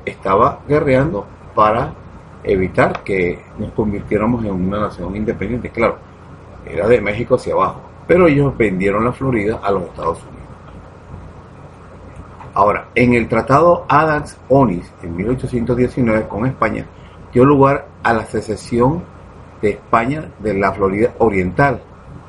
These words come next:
El artículo tres del tratado, debidamente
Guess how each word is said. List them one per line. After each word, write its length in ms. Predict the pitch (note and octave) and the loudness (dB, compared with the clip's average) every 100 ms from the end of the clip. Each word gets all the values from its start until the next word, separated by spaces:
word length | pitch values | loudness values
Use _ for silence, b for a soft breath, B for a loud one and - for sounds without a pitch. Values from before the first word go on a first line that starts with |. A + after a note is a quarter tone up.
| - - - - - | -20 -20 -20 -10 0
El 80 | |
artículo 520 | A#2 - D#3 F3 F#3 - | 0 2 -2 2 2 4
tres 220 | D#3+ D#3+ | 4 4
del 160 | B2 | 4
tratado, 580 | - D#3+ D#3+ A2 A2 - - | 2 0 2 2 2 0 0
debidamente 800 | A2 A2+ C#3 C#3+ C#3+ C3+ D3 | 0 4 4 4 2 0 -4